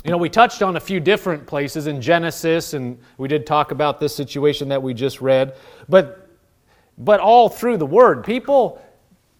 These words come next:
have an opportunity to get offended and to miss what God has for them. And that's really what I want to emphasize, is that if we're aware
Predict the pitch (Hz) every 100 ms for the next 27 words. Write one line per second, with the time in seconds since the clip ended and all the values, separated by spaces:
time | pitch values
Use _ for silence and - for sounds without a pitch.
0 | _ _ _ _ _ _ - 190 202 170
1 | 202 233 165 - 220 240 170 143 143 147
2 | 127 208 214 - 208 233 175 147 156 175
3 | 160 147 175 247 196 - 156 165 127 175
4 | 185 147 170 196 - 160 156 156 226 -
5 | 165 233 214 185 170 165 180 170 170 190
6 | 165 143 156 143 151 156 - - - 175
7 | 147 170 196 190 - - 202 208 170 208
8 | 262 214 180 165 143 214 262 190 135 135
9 | 190 -